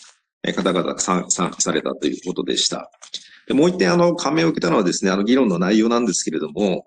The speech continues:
まあ、こう、表題でこう、まあ、エーアイロボティクスという名前からこう、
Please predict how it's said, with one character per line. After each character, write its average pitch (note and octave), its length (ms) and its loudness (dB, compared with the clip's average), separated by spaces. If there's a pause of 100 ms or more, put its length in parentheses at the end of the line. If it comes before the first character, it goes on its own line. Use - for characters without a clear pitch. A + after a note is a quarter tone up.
(120)
ま A#2+ 160 -2
あ、 - 40 -4
こ - 160 0
う、 C#3 140 2
表 E3+ 140 6
題 F3 200 4
で D#3+ 100 2
こ D3+ 300 2 (500)
う、 - 60 -6
ま C3 200 0
あ、 - 40 -2
エ B2+ 40 6
ー D3+ 140 6
ア E3 40 4
イ E3 40 4
ロ D#3 60 4
ボ E3+ 160 2
テ D#3+ 80 2
ィ - 40 2
ク - 60 -6
ス - 140 0
と F2 80 -2
い F2 80 -2
う F2+ 40 -2
名 G2 100 -2
前 A2 1000 0
か C3+ 120 0
ら B2+ 120 0
こ A#2 220 4
う、 G2+ 40 -2